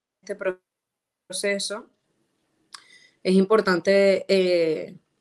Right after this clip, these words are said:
que no se sienta solo. Es importante también que no se, mm,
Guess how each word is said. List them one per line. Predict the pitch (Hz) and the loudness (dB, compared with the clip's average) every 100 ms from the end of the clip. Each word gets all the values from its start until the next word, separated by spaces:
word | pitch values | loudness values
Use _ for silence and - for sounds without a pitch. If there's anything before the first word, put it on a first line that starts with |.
| - | -8
que | 202 | -2
no | 185 | -2
se | 190 | -2
sienta | 190 196 196 | -2 -2 -2
solo. | 190 214 202 165 185 - _ _ _ _ _ _ | -2 2 2 2 -4 -10 _ _ _ _ _ _
Es | 196 190 | -4 -2
importante | 208 240 226 208 214 | 0 0 0 -2 -2
también | 226 214 208 208 208 | -2 0 -2 -2 -4
que | 220 214 233 - - | -2 0 0 -4 -6
no | 214 214 202 208 | -4 -2 -2 -4
se, | - 247 247 240 220 208 | -4 -2 0 0 0 0
mm, | 190 180 175 170 | -2 -6 -8 -12